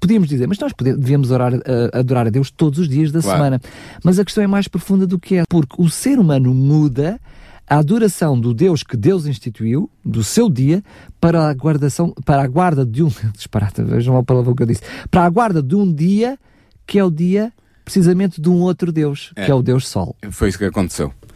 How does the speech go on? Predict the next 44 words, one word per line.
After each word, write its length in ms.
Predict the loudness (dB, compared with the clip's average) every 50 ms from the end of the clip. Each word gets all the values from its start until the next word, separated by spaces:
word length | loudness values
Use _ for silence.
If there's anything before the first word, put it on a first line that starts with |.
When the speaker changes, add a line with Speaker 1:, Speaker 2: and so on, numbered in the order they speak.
| -20 -20 -20 -20 -20 -16 -4 0
Speaker 2:
É 100 | 2 2
evidente 380 | 2 2 2 0 0 -2 -2
que 80 | -2 -4
os 120 | -4 -4 -4
cristãos 520 | -4 -4 -4 -2 0 0 0 0 0 -2
não 200 | -2 -2 0 0
adoravam 480 | 0 0 0 0 0 0 0 -2 -4 -4
o 40 | -2
Deus 220 | 0 0 0 -2 -2
Sol 380 | 0 0 2 2 2 0 -4 -6
no 200 | -6 -4 -4 -2
domingo, 360 | 0 0 0 0 0 0 -2
adoravam 460 | -2 -2 0 0 0 0 -2 -4 -6
Cristo 500 | -4 0 0 0 0 -2 -6 -12 -18 -20 -18 _ -6
e, 340 | -4 -2 0 0 0 -2 -2
e 180 | -2 0 0 0
o, 320 | 0 -2 -4 -4 -4 -2
e 180 | 0 0 0 0
o 60 | 0
seu 160 | 0 -2 -2
Pai 300 | 0 0 0 2 0 0
e 180 | -2 -2 -2 -2
o 20 |
Espírito 360 | -4 -4 -2 -2 0 0 0 0
Santo, 280 | 0 0 0 -2 -4 -10 -20 -20 -20 -20 -12 -6
mas 120 | -2 -2 0
realmente 380 | 2 2 2 2 0 0 0
eles 140 | -2 -2 0
adotaram 440 | 0 0 0 0 0 -2 -2 -2 -2
um 60 | -2 -2
dia 320 | 0 0 0 0 0 -2 -6 _ _ _ _ -4
que 60 | -2
era 120 | 0 0
o 60 | 0
dia 180 | 0 0 0 0
da 160 | 0 0 -2
observância 720 | -2 -4 -8 -12 -8 -6 -6 -6 -6 -6 -4 -2 -2 -2 -4 -4
pagã 400 | -4 -4 -2 0 0 -2 -2 -4 -8 -14 -20 -20 -20
do, 480 | -12 -4 -2 0 2 2 0 -2 -4 -10 -12 -6
dos, 300 | -2 -2 -2 -2 -2 -4
dos 160 | -2 0 0
adoradores 460 | 2 2 2 0 0 0 0 0 0
do 80 | -2 -4
Sol. 260 | -2 -2 -2 -2